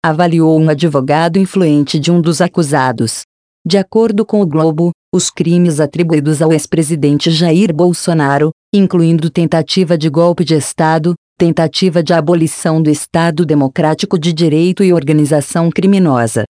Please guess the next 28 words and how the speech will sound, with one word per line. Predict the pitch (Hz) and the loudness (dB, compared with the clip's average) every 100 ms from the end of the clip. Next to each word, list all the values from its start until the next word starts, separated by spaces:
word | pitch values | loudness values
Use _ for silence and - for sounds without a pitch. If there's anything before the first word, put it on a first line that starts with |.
| _ | _
podem | 165 165 160 | -2 0 0
resultar | 156 151 156 170 160 | 0 0 -2 0 0
em | 170 | 0
penas | 170 160 160 156 147 | 0 0 0 0 0
de | 156 | 0
até | 143 190 | 0 0
vinte | 196 202 196 | 2 2 2
e | 165 | 0
oito | 165 160 170 | 0 0 0
anos | 151 143 147 | 2 2 0
de | 135 | 0
prisão. | 165 170 160 139 104 95 _ _ _ - | -2 0 0 0 -2 -6 _ _ _ -2
Bolsonaro | 170 175 - 165 156 170 | 0 0 0 0 0 0
é | 160 | 0
apontado | 147 156 151 147 156 151 151 | 0 -2 -2 0 0 0 -2
como | 165 175 170 | 0 0 2
líder | 160 175 156 160 | 2 0 0 0
de | 151 | 0
uma | 175 | 0
organização | 160 135 151 143 151 - 170 165 | 0 0 2 2 0 -2 -2 -2
criminosa | - 185 196 175 160 160 156 | 0 2 2 2 2 0 -2
estruturada | - 196 208 170 151 165 | 0 -2 0 0 0 0
em | 151 147 | 0 -2
cinco | - 185 180 180 | -2 -2 0 0
eixos | 160 165 - 156 | 0 0 -2 -2
de | 143 | 0
atuação | 151 143 143 - 151 160 | 0 0 -2 -2 0 2
interligados. | 156 180 175 185 151 127 101 101 - | 2 0 0 2 2 2 0 -6 -8